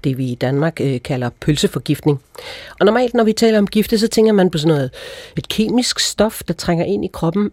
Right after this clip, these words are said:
Men, øh, Marie-Louise Kampmann og kolleger så efter nogle andre ting.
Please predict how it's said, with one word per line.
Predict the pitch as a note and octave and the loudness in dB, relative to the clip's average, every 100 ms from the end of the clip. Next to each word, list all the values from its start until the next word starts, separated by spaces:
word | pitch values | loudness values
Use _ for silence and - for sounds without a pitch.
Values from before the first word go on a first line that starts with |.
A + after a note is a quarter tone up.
| - | 0
Men, | G3+ G3+ G3+ | 2 4 2
øh, | F#3+ F3+ G3 G3+ | 2 2 2 2
Marie-Louise | G3+ G3 G3 F#3 | 4 2 2 0
Kampmann | - A3 C#4 A#3+ | 0 0 2 0
og | - | -2
kolleger | - G3+ E3+ F#3 | 0 0 2 0
så | G#3+ - G3 | 0 -2 -2
efter | F#3 - | -2 0
nogle | G3+ F3+ | 0 0
andre | - D3 F3+ | -4 -4 -2
ting. | - | -4